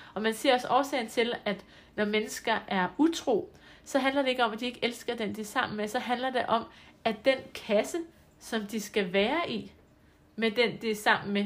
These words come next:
kan de ikke længere lide. Altså det vil sige, at når vi har været sammen med en person i ti eller femten eller tyve år, eller måske bare et år eller to,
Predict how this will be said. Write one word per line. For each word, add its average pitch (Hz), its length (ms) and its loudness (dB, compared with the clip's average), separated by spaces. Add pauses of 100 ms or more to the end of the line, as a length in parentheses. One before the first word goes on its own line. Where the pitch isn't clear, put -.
(120)
kan 226 160 2
de 208 60 0
ikke 202 180 0
længere 185 300 2
lide. 180 200 -6 (640)
Altså 233 180 -2
det 247 140 4
vil 247 80 -8
sige, 277 500 2
at 214 120 -2
når 214 100 2
vi 208 100 0
har 208 80 2
været 202 140 4
sammen 247 260 0
med 226 80 -2
en 214 100 -4
person 214 400 -2
i 196 80 -6
ti 247 180 -4
eller 190 160 0
femten 220 220 -4
eller 196 140 -6
tyve 240 220 0
år, 202 60 6
eller 185 100 4
måske 180 160 -12
bare 196 200 4
et 185 60 0
år 233 180 6
eller 202 140 -4
to, 302 100 -2